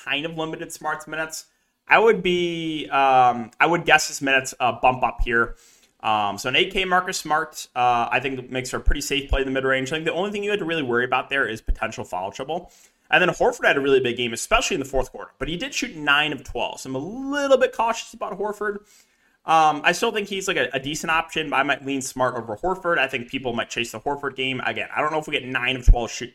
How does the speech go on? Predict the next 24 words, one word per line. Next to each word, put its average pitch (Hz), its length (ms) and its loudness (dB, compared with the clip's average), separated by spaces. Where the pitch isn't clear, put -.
tw-, 117 240 -12
shooting 123 320 -6
again 113 560 0
from 104 160 -14
Al 98 200 -8
Horford. - 320 -20
Now, 160 140 8
in 175 60 4
the 175 60 0
mid-range, 247 360 2
we 233 60 2
have 190 120 0
Rob 156 240 8
Williams, 156 440 0
who 151 400 -2
is 180 100 -10
kinda - 360 -8
just, 320 240 -2
like, 185 240 0
a 135 80 -6
tournament-only 135 640 -2
play 143 240 -2
for 143 140 -10
me. 147 400 -4